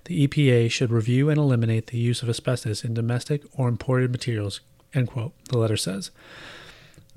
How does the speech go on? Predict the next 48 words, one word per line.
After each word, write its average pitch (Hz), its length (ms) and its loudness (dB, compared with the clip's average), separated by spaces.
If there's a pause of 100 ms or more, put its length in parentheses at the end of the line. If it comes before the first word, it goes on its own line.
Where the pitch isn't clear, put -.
(320)
Dodge 160 220 4
explains 135 400 4
that 123 140 6
it's 120 200 0
the - 140 -2
responsibility 139 540 4
of 131 100 2
architects 127 440 -2
to 120 100 0
ensure 127 320 2
the 131 100 4
inclusion 117 400 2
of 107 80 -2
healthy 139 520 0 (380)
materials 117 560 2
within 120 280 2
building 120 320 2
projects, 113 400 -2 (120)
and 120 120 -2
in 135 120 0
its, 160 220 -4 (480)
in, 139 160 0
in 170 200 0
instances 123 640 0
where 117 160 2
hazardous 135 460 2
substances 113 500 -2
already 123 260 2
exist 120 420 0 (120)
inside 127 300 2
renovations, 113 560 2 (340)
it's - 100 -10
up 139 100 -2
to 143 60 2
the 135 80 6
design 131 280 4
professionals 123 400 2
to 127 140 -4
guide 123 280 2
involved 120 360 0
parties 117 320 0
in 156 140 -4
the 117 60 0
safe 123 300 0
removal 120 320 2
of 104 80 -2
those 113 160 0
toxins. 151 500 -6